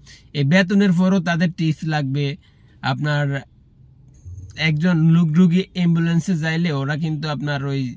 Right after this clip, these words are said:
যেই সিরিয়াস একটা রুগী বেডে শোয়ানো ছাড়া নেওয়া যাবে না, বা হইলো চে-, চেয়ারে বসানো ছাড়া নেওয়া যাবে না। যারা ওই জায়গায় চাকরি করেন, তারা কিন্তু একজনে একটা করে কিন্তু ওই যে বিছানা, যে শোয়ানো ইয়া, বাটে ইয়া,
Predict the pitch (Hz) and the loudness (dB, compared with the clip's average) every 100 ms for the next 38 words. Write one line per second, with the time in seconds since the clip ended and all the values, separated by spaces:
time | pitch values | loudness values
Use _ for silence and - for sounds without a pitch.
0 | - 123 139 135 127 - - 123 131 - | -8 -2 -2 -2 -6 -12 -10 -8 -8 0
1 | 185 180 196 196 170 185 180 165 135 143 | 2 4 4 0 -2 -2 0 0 0 0
2 | 165 165 - 147 156 156 160 151 147 147 | -2 -4 -4 -2 -2 -2 -2 -4 -2 -2
3 | 139 131 131 131 131 131 131 131 135 135 | -4 -4 -6 -6 -4 -6 -6 -6 -8 -10
4 | - - - - 151 143 135 - 147 156 | -16 -20 -18 -10 -6 -4 -4 -2 -2 -2
5 | 143 139 147 143 143 147 147 151 143 131 | -2 -2 -2 -4 -4 -4 -4 -4 -4 -6
6 | 123 123 123 - - - - - - - | -6 -8 -10 -16 -20 -20 -20 -20 -20 -20
7 | - - - - 120 143 170 185 190 190 | -20 -20 -16 -8 -2 2 4 4 4 4
8 | 190 - - - - 185 185 196 196 202 | 0 -8 -20 -20 -6 2 4 4 2 2
9 | 196 202 185 196 196 160 170 180 175 180 | 2 2 0 2 0 0 0 0 0 0
10 | 156 147 170 185 185 - 190 175 175 170 | -2 0 2 2 2 0 0 2 0 2
11 | 190 190 247 392 - - 143 151 156 151 | 2 2 -2 -8 -20 -16 -8 -4 -2 4
12 | 160 175 175 160 156 147 139 151 - 139 | 4 4 2 0 0 -2 -2 -4 -4 -2
13 | 156 160 147 147 139 143 139 151 143 147 | -2 -2 -2 0 0 -2 -4 -4 -4 -4
14 | 143 135 | -4 -4